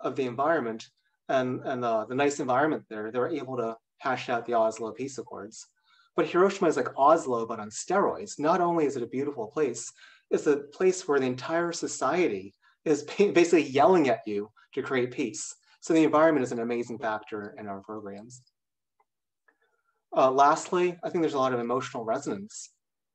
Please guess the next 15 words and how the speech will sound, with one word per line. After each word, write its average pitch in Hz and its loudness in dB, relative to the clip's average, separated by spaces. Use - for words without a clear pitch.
especially 175 2
from 156 -4
the 131 0
hibakusha, 110 -4
the, - -8
or 127 -4
the 117 -4
survivors 113 -4
of 101 -10
the 101 -12
bomb. 107 -6
So 151 4
if 156 -6
you 175 0
have, 180 -2